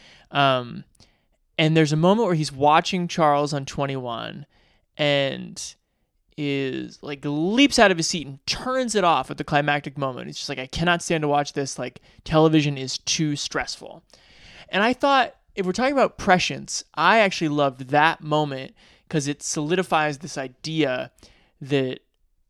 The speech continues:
mass, inescapable technology no matter if you're a Hawthorne scholar or someone who would avoid it,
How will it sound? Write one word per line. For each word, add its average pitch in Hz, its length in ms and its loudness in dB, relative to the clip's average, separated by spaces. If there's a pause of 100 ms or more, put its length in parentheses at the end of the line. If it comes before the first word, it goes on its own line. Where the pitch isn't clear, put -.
(160)
mass, 165 840 2
inescapable 156 760 0
technology 151 840 -6 (280)
no 160 180 0
matter 156 380 2
if 147 220 0
you're 139 320 0 (160)
a 135 60 -4
Hawthorne 143 680 2
scholar 120 680 -6
or 147 160 -6
someone 156 380 -2
who 147 160 -6
would 151 380 8
avoid 156 380 4
it, 127 220 -2